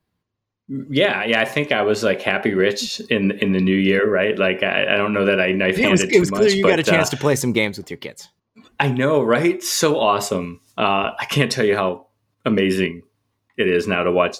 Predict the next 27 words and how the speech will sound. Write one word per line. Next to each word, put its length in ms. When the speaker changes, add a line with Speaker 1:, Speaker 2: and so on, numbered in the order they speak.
Speaker 1:
early 220
nineties 380
games 300
be, 380
be, 280
be 140
on 140
the, 100
on 140
the 80
web. 220
Uh, 160
but, 340
you 100
know, 80
to 100
that 200
point, 200
I 80
think 340
my, 180
my 140
one 280
knife 220
hand 200
would 120
be, 400